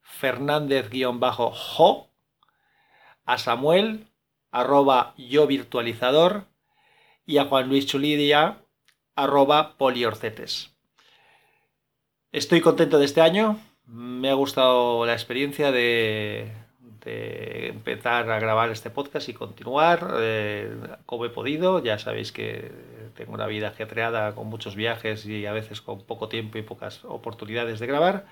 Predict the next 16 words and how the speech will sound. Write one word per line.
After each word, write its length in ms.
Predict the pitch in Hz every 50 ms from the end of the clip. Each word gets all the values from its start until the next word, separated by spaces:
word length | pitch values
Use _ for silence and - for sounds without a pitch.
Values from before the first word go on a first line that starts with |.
| - - - - - - - - - _ -
Espero 840 | 170 139 - - - 170 156 147 139 131 127 127 120 117 110 101 92 -
poderlo 360 | - 127 127 135 135 135 135
hacer 220 | 127 - - 131 123
con 160 | - 127 117
más 160 | 120 123 120
frecuencia. 680 | - 127 127 - 175 185 180 180 - 180 190 233 226 - - _ _ _ _ _ _ _ _ _ _ _ _ _ _ _ _ _ -
Espero 280 | 135 - - 147 139
también 220 | 131 135 131 135 135
encontrar 360 | 123 131 123 117 147 143 147
temas 340 | - 135 123 127 123 - -
interesantes 800 | 123 117 107 - 113 117 113 151 160 165 165 - 202 196 -
y 80 | 156 139
que 240 | 139 - 131 123 117
sigáis 420 | - - 120 113 104 110 110 -
allí 360 | 120 113 110 110 117 120 139 139 139 _ _ _ _
con, 640 | _ - 117 110 107 104 104 101 98 95 92 92